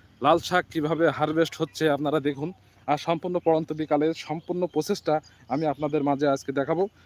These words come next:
আমি চলে যাচ্ছি ক্ষেতের মাঝখানে, একটু কষ্ট হলেও কাদা, এই কাদার ভিতরেও আমার এখন যেতে হবে।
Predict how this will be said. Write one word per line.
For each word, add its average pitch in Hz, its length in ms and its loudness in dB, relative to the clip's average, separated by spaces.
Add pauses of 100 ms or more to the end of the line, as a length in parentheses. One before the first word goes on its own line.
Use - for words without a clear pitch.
(100)
আমি 135 280 0
চলে 147 240 2
যাচ্ছি 151 300 0
ক্ষেতের 143 280 -2
মাঝখানে, 151 480 2 (240)
একটু 135 240 -6
কষ্ট 135 260 4
হলেও 175 240 8
কাদা, 147 400 4 (280)
এই 135 60 -2
কাদার 147 340 4
ভিতরেও 180 360 8
আমার 190 200 8
এখন 156 220 4
যেতে 131 220 2
হবে। 143 220 4